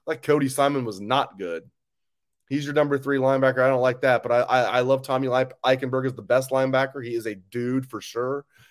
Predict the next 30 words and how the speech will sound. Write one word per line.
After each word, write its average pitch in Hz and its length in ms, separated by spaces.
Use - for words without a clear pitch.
And 107 120
I 139 40
thought 151 160
Steele 151 200
Chambers 147 380
played 131 280
well. 110 380
Um, 95 580
Cody 139 240
Simon 143 640
needs 131 300
to 135 60
step 135 280
it 123 40
up. 127 360
Miyan 139 320
Williams 135 240
did 123 180
look 110 180
great. 90 300
Absolutely, 117 560
Miyan 98 260
Williams 95 260
looked 95 160
great. 95 280
I 101 60
mean, 110 160
he's 135 260
out 131 200
there, 117 340